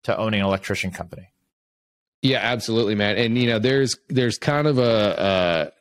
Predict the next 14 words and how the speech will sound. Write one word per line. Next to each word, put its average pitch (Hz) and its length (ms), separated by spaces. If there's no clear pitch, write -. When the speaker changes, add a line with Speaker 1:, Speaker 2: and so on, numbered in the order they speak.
Speaker 2:
a, 104 60
a 101 40
stigma 107 640
around 98 600
the, 110 220
the 110 240
quote 127 340
unquote 110 440
term 104 520
entrepreneur, 104 920
right? 98 340
Speaker 1:
Oh, 107 120
yeah. 113 140
Speaker 2:
And 117 360